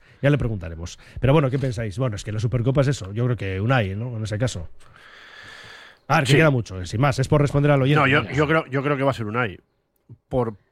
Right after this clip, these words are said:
Speaker 2: cuando se va a disputar, eh, momento de temporada, etcétera, yo creo que tirará de Unai.
Speaker 1: Mm.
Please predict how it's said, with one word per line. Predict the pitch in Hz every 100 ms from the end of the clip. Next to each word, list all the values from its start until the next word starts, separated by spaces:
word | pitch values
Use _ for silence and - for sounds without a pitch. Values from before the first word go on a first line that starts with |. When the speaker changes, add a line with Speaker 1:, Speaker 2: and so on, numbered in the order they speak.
| _ _ - -
Speaker 2:
cuando | 143 120 127 127 127 127 127 127 123
se | 135
va | 131
a |
disputar, | 131 - 135 151 156 160 160 156 151 143
eh, | 117 127 127 127
momento | 127 131 139 139
de | 135
temporada, | 135 131 139 139 139 131
etcétera, | 143 131 135 139 -
yo | 113 107
creo | 110 107
que |
tirará | 92 85 82
de | 80
Unai. | 95 87 _
Speaker 1:
Mm. | 104